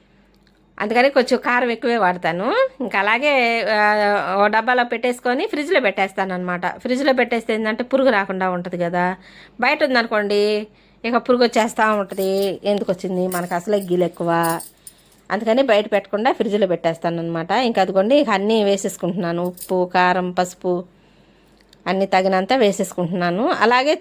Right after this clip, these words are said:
చిన్న దాంట్లోకి తీసి పెట్టుకుంటానండి నాకు చేతి కిందకి. అవన్నీ నూనెలో మగ్గించుకొని ఆ తర్వాత పోసేసుకోవటమేనని చెప్తున్నాను అనమాట. అదే చెప్తున్నాను. ఇంకా అన్నీ నూనెలో మగ్గించుకొని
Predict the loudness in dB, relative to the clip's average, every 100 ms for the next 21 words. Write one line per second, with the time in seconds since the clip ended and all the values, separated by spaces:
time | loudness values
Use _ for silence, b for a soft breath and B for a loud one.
0 | 0 2 2 0 0 0 0 -2 -2 -2
1 | 0 -2 -2 -4 -2 -2 -2 -2 -2 -2
2 | -2 -2 -2 -4 -4 0 0 0 -8 b
3 | b b b b b -20 -20 -20 _ _
4 | _ _ -2 0 4 4 4 4 4 2
5 | 2 -2 0 2 4 4 4 2 2 2
6 | 0 -2 -2 -4 -2 -2 0 -2 -2 -2
7 | -2 -2 -2 -2 -2 -2 -4 -4 -6 -6
8 | -4 -2 -4 -6 -6 -4 -4 -2 -2 -2
9 | -2 0 2 4 4 4 2 -2 -4 -6
10 | -4 -2 -2